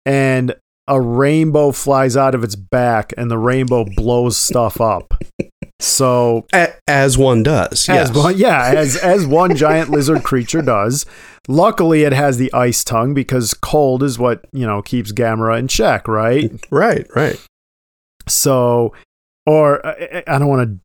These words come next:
Speaker 1: dive too much into this, but I'm gonna have to rip off on, rip on Gamera Part Two here. They f-, G-, Baragon is in an egg the size of a bowling ball. They find, these guys find it,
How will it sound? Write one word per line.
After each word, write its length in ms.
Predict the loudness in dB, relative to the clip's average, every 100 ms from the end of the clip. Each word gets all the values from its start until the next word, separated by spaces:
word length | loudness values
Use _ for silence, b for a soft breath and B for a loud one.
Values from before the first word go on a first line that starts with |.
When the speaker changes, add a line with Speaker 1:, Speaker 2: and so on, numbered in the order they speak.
| -2
Speaker 1:
dive 320 | 0 2 0
too 160 | 0 0
much 240 | 0 0 -2
into 120 | -2
this, 200 | -2 -4
but 260 | -2 -4 -4 _ _ _ _
I'm 180 | -8 -4
gonna 140 | -2 0
have 160 | -2 -2
to 80 |
rip 320 | -2 0 0 0
off 300 | 0 0 -2
on, 200 | -4 -4
rip 340 | 0 0 0
on 300 | 0 0 0
Gamera 500 | 0 0 2 2 2
Part 320 | 2 0 0
Two 260 | -2 0 0
here. 320 | 0 -2 -2 -4 B B -8 -12 -16 -20 -20 -4
They 120 | 0
f-, 180 | 0 -2
G-, 320 | -8 -8 -6
Baragon 680 | -6 0 4 4 4 2 2
is 140 | 2 2
in 100 | 0
an 100 | 2
egg 300 | 2 0 -2
the 80 |
size 340 | -2 0 0 0
of 100 | -4
a 60 | -2
bowling 400 | 0 0 -2 -6
ball. 240 | -6 -6
They 120 | -8
find, 400 | -10 -4 -4 -4
these 160 | -8 -4
guys 280 | -2 -2 -2
find 380 | -4 -4 -4 -8
it, 140 | -14